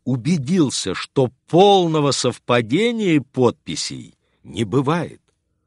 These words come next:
Он потребовал новой экспертизы, и оказалось, что подписи на обоих инкриминируемых ему письмах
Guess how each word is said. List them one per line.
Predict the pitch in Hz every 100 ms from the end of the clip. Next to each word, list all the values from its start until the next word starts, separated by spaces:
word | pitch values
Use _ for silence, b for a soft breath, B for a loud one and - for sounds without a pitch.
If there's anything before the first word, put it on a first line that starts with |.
| _ _ _ _ _
Он | - 92 80
потребовал | 98 - 113 101 104 110 110
новой | 123 190 185 113 85
экспертизы, | - - 87 - - 143 113 104 B B B -
и | 151
оказалось, | 196 - 196 117 120 127 113 107 - b
что | - - 165 156
подписи | - 196 214 - 127 110 120
на | 120 135
обоих | 135 120 135 117 - - b b b
инкриминируемых | 127 120 - 139 139 143 143 135 113 107 101 95 - -
ему | 95 104 107
письмах | - 165 220 - 76 60 -